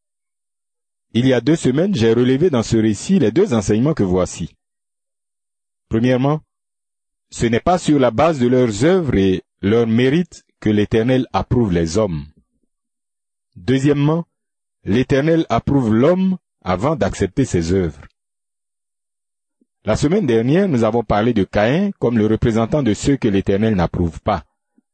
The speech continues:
Et j'ai relevé trois signes qui caractérisent Caïn et ses héritiers. Ils veulent être justifiés devant Dieu par leurs œuvres. Ils refusent de reconnaître leurs péchés et de s'en repentir.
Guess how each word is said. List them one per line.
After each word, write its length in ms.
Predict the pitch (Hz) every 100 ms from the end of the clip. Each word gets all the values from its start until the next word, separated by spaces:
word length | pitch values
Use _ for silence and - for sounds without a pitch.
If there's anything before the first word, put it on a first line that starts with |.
| _ _ _
Et 100 | 107
j'ai 140 | 110 113
relevé 400 | 123 123 135 143
trois 280 | - 143
signes 300 | 131 147 156
qui 140 | 127 95
caractérisent 640 | 98 98 - 104 117 98
Caïn 300 | - 98 123
et 180 | 120 92
ses 260 | - 85 92
héritiers. 500 | 92 92 107 95 - _ _ _ _ _ _ _ _ _ _ _ _ _ _ _ _ _ -
Ils 180 | 120 117
veulent 280 | 139 160 139
être 280 | 143 135
justifiés 600 | 123 104 143 - 131 175
devant 240 | 131 123 139
Dieu 240 | 123 165
par 240 | - 92 92
leurs 380 | 98 95 82
œuvres. 360 | 107 95 73 - _ _ _ _ _ _ _ _ _ _ _ _ _ _ _ _ _ _ _ _
Ils 160 | 123 131
refusent 580 | 127 139 131 208 208
de 100 | 110
reconnaître 500 | 107 120 123 170 202
leurs 240 | 110 110 104
péchés 500 | 127 107 180 190 208
et 80 | -
de 80 | 190
s'en 180 | - 98
repentir. 680 | 98 101 - 113 92 76